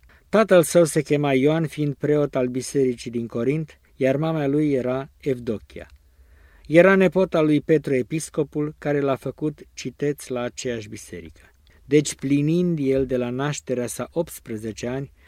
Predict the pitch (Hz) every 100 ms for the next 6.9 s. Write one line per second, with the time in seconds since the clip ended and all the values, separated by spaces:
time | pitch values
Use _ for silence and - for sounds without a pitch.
0 | _ - - - 175 196 208 170 160 151
1 | 147 - 135 147 160 151 - _ _ _
2 | _ - - 170 180 175 202 196 - -
3 | _ _ _ _ 135 131 127 147 160 151
4 | 156 160 - 131 156 147 143 131 151 147
5 | - 131 151 143 135 120 127 143 156 143
6 | 123 123 117 - - 101 87 82